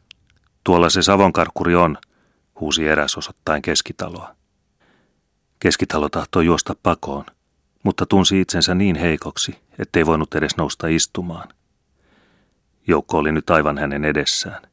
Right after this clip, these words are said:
"Aika kelmi sinä, Keskitalo, sentään olit", sanoi etumaisena seisova mies halveksivasti.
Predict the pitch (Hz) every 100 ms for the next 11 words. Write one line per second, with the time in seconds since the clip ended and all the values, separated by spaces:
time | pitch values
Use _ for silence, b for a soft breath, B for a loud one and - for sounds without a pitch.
0 | _ _ _ _ b b b b b b
1 | 107 95 95 - 104 101 85 85 78 90
2 | 78 92 82 76 73 85 71 82 82 80
3 | 73 - - _ _ _ _ _ - 85
4 | 76 76 76 73 71 69 82 71 80 71
5 | 78 76 76 76 - 76 69 76 - 87
6 | 82 -